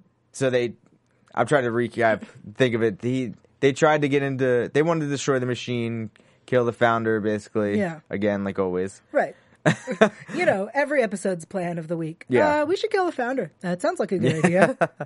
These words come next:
Speaker 1: Uh, but it wasn't, um, you know, oh, and there was a group of Tomorrow people that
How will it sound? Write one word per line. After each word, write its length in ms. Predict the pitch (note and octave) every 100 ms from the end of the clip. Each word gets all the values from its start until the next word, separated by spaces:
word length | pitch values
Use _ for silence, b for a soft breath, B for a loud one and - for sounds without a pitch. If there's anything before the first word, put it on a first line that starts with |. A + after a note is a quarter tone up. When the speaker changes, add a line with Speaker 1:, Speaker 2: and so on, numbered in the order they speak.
| - _ B B B B _
Speaker 1:
Uh, 220 | - B2
but 160 | A2+ D3
it 120 | C#3+
wasn't, 680 | - D3+ F3+ F#3+ F#3 E3 -
um, 580 | C3+ C3 B2+ B2 A#2+ A#2+
you 120 | - A#2+
know, 340 | A2 G2 G2 _ _ b b
oh, 160 | - C#3
and 460 | B2 C3 B2+ B2 C3
there 60 |
was 120 | B2+ A2+
a 40 |
group 180 | A2 C#3+
of 80 | C3
Tomorrow 300 | - B2+ B2
people 300 | B2 A#2+ A#2
that 300 | G#2+ G#2 -